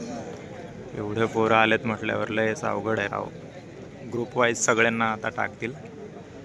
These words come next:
आपला पाच ग्रुप आहे, पाच नंबर ग्रुप. इथून स्टार्टिंग पॉइंट. सिक्युरिटी पण खतरनाक आहे. सगळे इथलाच डिपार्टमेंट, फॉरेस्ट डिपार्टमेंट नाही आहे हे,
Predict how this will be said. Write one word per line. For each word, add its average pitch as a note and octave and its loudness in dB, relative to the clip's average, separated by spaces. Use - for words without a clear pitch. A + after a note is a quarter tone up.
आपला - -2
पाच A#2 4
ग्रुप B2+ 0
आहे, C3 -4
पाच G#2+ -6
नंबर A2 0
ग्रुप. A2 -4
इथून A#2 -6
स्टार्टिंग A#2 -2
पॉइंट. A#2+ 4
सिक्युरिटी C#3+ 6
पण C3+ 2
खतरनाक A#2 -4
आहे. G#2 -8
सगळे A2 2
इथलाच A#2 0
डिपार्टमेंट, G#2+ 0
फॉरेस्ट A2 2
डिपार्टमेंट A#2+ 2
नाही A#2 -2
आहे - -6
हे, A2 -2